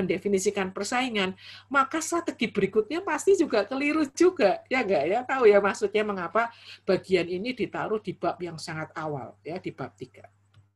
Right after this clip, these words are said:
Baik, nah itu tadi yang pertama ya, menjadi apa nilai penting dari bab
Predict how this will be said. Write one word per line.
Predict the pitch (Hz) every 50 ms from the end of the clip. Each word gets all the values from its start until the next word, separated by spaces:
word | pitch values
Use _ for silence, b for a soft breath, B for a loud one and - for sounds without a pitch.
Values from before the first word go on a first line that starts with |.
| _ _ _ _ _ _ _ _ _ _ _ B B B B B B B B B
Baik, | - 175 165 160 147 143 - -
nah | - 185 196 180 - B B B B B -
itu | 220 208 - 294 277
tadi | 302 269 247 - 254 277
yang | 262 254
pertama | - 233 233 - 226 214 220 240 254 240 208
ya, | 196 214 240
menjadi | 233 220 202 185 185 165 147 - 185 190 - 180
apa | 175 - 208 226
nilai | 220 208 196 190 185
penting | 185 190 185 180 202 214 214 208
dari | 196 170 165
bab | 151 - 170 147 135